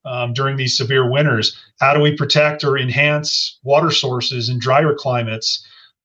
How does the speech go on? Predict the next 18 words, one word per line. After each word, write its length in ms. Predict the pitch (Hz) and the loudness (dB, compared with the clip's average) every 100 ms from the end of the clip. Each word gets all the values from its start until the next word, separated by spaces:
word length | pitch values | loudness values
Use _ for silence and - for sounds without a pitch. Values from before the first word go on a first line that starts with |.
| _ _ | _ _
Um, 420 | 117 120 117 113 - | -2 0 0 -2 -6
you 120 | 131 | -4
know, 100 | 117 | 0
how 160 | 120 139 | 2 2
do 80 | |
we 160 | 143 139 | 2 0
provide 400 | - 127 135 139 | -2 0 2 2
security 540 | - - 147 147 131 | -2 -2 0 2 2
areas 320 | 120 123 120 - | 2 2 0 -2
for 120 | 123 | -4
mule 260 | 123 123 | -4 -2
deer 200 | 120 123 | 2 2
so 200 | 120 127 | 2 0
that 160 | 117 113 | -4 -2
they 120 | 123 | -2
can 300 | 123 131 117 | -2 -6 -8
thrive 580 | - 131 127 127 131 127 | -6 -2 2 2 2 -2
and, 200 | 113 | -8